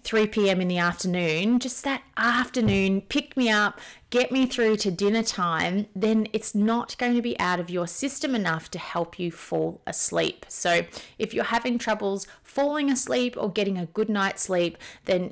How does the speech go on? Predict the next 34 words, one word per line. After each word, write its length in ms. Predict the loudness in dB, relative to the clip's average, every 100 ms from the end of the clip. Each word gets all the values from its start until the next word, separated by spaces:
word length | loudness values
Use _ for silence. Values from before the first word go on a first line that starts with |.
| -4
definitely 400 | -4 -2 -4 -4
cutting 320 | -4 -4 -2
that 180 | -4 -6
caffeine 560 | -8 -6 -4 -2 -4 -4
out 400 | -2 0 -2 -6 -4
or 260 | 2 2
back 420 | 2 0 -2 -2 -4
and 200 | -4 -2
limiting 560 | 0 0 0 -2 -2
that 200 | -4 -2
last 360 | 2 2 0 -2
cup 320 | -2 -2 -4 -16 -16 -8
to 180 | -4 -4
before 640 | -4 -10 -2 4 6 6
midday 600 | 4 0 2 2 4 2
is 180 | 0 -4
going 320 | -2 -2 -2
to 60 | -4
be 280 | -4 -6 -6
really 720 | -12 -8 -2 -2 0 -2 -6 -10
helpful 640 | -4 -4 -4 -6 -8 -6 -6
in 100 | -6
helping 440 | -6 -8 -8 -8
your 120 | -8
sleep 440 | -4 0 0 0 -8 -20 -10 -8
and 140 | -2
helping 300 | -2 0 2
you 220 | 2 2
f-, 280 | -2 -14 -10
wake 300 | 0 0 0
up 200 | -4 -6
feeling 440 | -8 -4 -2 -4 -8
really 500 | -8 -6 -4 -6 -8
refreshed. 680 | -10 -8 -6 -6 -6 -10 -12